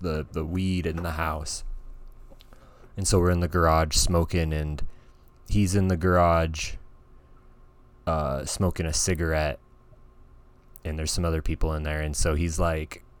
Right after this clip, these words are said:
so I don't, what is the bong for? Like, he's, like, genuinely asking, like, <laughs> I, I,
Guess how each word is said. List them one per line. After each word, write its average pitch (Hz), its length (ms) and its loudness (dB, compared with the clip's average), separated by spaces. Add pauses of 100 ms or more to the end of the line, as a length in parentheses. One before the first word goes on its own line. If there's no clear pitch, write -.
(500)
so - 200 4
I 127 80 8
don't, 131 240 4
what 143 160 6
is 143 160 4
the 123 100 6
bong 104 480 6
for? 95 460 2
Like, 85 160 -2
he's, 101 180 0
like, 95 140 0
genuinely 95 500 4
asking, 78 460 0
like, 78 280 -6 (220)
<laughs> - 220 -6
I, 117 580 2
I, - 40 -8